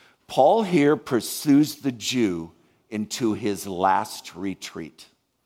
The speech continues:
James Boyce, "The Jew had one last card to play, one final argument. He had been circumcised,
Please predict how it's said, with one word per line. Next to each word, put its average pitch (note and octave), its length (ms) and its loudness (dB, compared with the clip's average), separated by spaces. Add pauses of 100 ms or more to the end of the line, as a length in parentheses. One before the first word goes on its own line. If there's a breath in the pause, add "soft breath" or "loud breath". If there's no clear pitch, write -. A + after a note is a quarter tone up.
(1500 soft breath)
James G2 320 -8
Boyce, A2 500 0 (140)
"The G2 100 -8
Jew C#3 360 2
had G#2+ 420 2
one D3 480 0 (120)
last B2 640 0
card G2+ 500 0
to F#2+ 100 -10
play, E2+ 560 -4
one A2 320 -4
final C3+ 480 0
argument. F2+ 480 -4 (420 soft breath)
He G#2+ 140 2
had G#2+ 180 0
been A#2 140 -4
circumcised, F2 960 -8